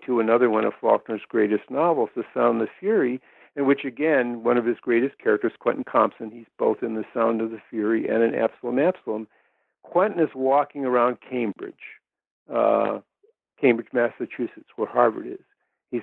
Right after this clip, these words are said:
walking around Cambridge, and he meets this little Italian girl who's lost.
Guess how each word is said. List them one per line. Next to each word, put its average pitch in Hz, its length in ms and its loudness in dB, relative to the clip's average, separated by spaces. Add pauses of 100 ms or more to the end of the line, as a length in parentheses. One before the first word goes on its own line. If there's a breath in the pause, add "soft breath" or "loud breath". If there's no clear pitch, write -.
walking 170 340 0
around 139 240 0
Cambridge, 117 460 -6
and 127 100 -4
he 123 120 4
meets 160 320 2 (100)
this 143 160 2 (100)
little 135 360 2
Italian 143 800 0
girl 104 440 0 (680)
who's 135 280 -2
lost. 147 460 0